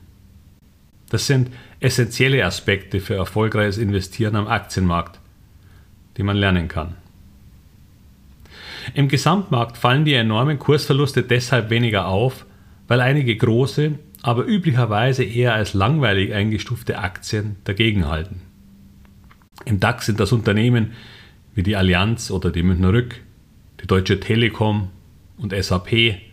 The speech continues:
Rheinmetall und Airbus. Oder Adidas, die allerdings ein Horrorjahr zweitausendzweiundzwanzig hinter sich hat. Es sind Unternehmen, die in vielen Depots nicht so stark verbreitet sind,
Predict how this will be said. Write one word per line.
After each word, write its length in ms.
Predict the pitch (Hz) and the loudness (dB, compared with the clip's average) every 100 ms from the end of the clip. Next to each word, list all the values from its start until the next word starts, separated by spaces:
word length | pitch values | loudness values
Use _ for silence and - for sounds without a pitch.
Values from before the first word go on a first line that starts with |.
| - - - - - - - - - | -20 -20 -20 -20 -20 -20 -20 -14 -4
Rheinmetall 580 | 110 95 95 92 101 110 | 0 0 -2 -2 -2 0
und 120 | 123 | 0
Airbus. 500 | 117 90 80 - - - - - - - - - - - - - - | 2 2 0 -4 -14 -20 -20 -20 -20 -20 -20 -20 -20 -20 -20 -20 -4
Oder 200 | 143 143 | 0 4
Adidas, 500 | 160 117 117 120 - - - - | 4 4 2 0 -8 -20 -20 -4
die 100 | 170 | 0
allerdings 440 | 139 127 123 123 123 | 2 2 2 2 0
ein 260 | 113 98 | 0 2
Horrorjahr 480 | 131 117 104 98 95 | 2 4 4 2 0
zweitausendzweiundzwanzig 1160 | - 104 98 92 90 - 92 87 87 80 78 - | -2 0 0 0 -4 0 0 0 -2 -4 -6 -8
hinter 200 | 87 78 | -6 -6
sich 240 | 87 - | -6 -6
hat. 200 | 80 - - - - - _ _ - - - - - - - - - | -8 -8 -20 -20 -20 -20 _ _ -20 -20 -20 -20 -20 -20 -20 -10 -4
Es 120 | 131 | 2
sind 140 | 180 | 2
Unternehmen, 640 | 214 175 131 131 156 160 - - | 2 2 2 4 4 0 -2 -2
die 80 | 135 | 0
in 60 | 131 | 2
vielen 260 | 165 175 | 2 2
Depots 480 | 151 131 123 131 131 | 2 0 2 2 2
nicht 180 | 139 123 | 0 0
so 80 | 123 | -2
stark 280 | - 110 - | 0 0 0
verbreitet 500 | 107 101 92 90 80 | -2 2 2 0 -4
sind, 360 | 85 85 90 | -6 -10 -12